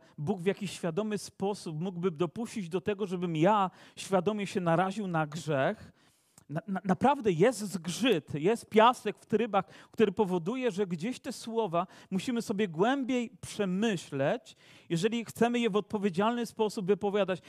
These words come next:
Ja nawet nie mówię, że musimy tutaj to zmieniać technicznie, tylko że mówiąc te słowa musimy wiedzieć, co,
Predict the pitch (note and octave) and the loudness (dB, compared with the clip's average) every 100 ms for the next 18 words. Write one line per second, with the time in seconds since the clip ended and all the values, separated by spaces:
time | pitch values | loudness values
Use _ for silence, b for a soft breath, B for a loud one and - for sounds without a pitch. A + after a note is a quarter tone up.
0 | B A3+ C4+ C#4+ G3+ B3 C#4+ C4 G3 G#3+ | B -2 -2 -2 -2 0 0 0 0 0
1 | G3 - B3+ A3+ F#3 G#3 G#3 G3+ E3 E3+ | -2 -6 -4 -2 -2 -2 -2 -2 -4 -2
2 | G#3 B3 A3 F#3 - F#3 A#3+ - A3+ B | 0 0 -2 -4 -4 -4 -6 -10 -14 B
3 | B A3+ - F#3+ G#3+ G3 C4+ D4+ C#4 - | B -6 -2 0 0 0 -2 -2 -6 -4
4 | A#3 A#3 A#3+ B3 A3+ - B3+ A#3+ A3+ B | -6 -4 -2 0 -2 -4 -4 -4 -4 B
5 | B D3+ A3+ D#4+ C4+ - - - C#4 C#4+ | B -4 -2 -2 -4 -10 -12 -2 0 2